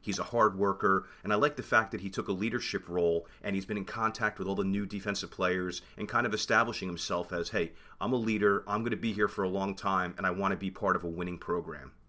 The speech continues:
So Jesse's gonna be in line for a new contract, a contract extension. I'm thinking they're gonna do it sometime in September. And, you know, before I did any research on it, I was thinking he'd probably get about twelve million a year.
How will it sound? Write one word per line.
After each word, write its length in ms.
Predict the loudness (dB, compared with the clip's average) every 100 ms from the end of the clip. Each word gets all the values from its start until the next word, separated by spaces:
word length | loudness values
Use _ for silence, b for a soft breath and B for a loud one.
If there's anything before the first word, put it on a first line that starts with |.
| -20 -20 -20 -20 -20 -20 -20 -20 b b b
So 140 | -4 0
Jesse's 380 | 0 0 0
gonna 160 | 0 2
be 100 | 2
in 100 | 2
line 200 | 2 0
for 160 | 2 2
a 20 |
new 160 | 2
contract, 640 | 2 0 0 2 2 2 -4
a 40 |
contract 440 | -2 0 0 -2
extension. 640 | -4 -4 -2 -2 -4 -8 -8 B
I'm 100 | -2
thinking 220 | 0 2
they're 80 | 4
gonna 140 | 4
do 140 | 4 2
it 80 | 0
sometime 420 | -2 0 2 2
in 80 | 2
September. 720 | -4 -8 -2 0 0 -2 -4 B B
And, 340 | -4 -2 -4 -8 -4
you 80 |
know, 200 | -2 -2 -4 -10
before 340 | -6 0 2
I 60 | 4
did 160 | 4 2
any 160 | 2
research 460 | 0 0 2 0 2
on 120 | 2
it, 80 | 4
I 100 | 2
was 120 | 0
thinking 240 | -4 -4
he'd 120 | -4 0
probably 200 | 0 2
get 140 | 0
about 200 | 0 -4
twelve 360 | -4 0 0 0
million 260 | -2 -2
a 40 | -2
year. 420 | 0 2 2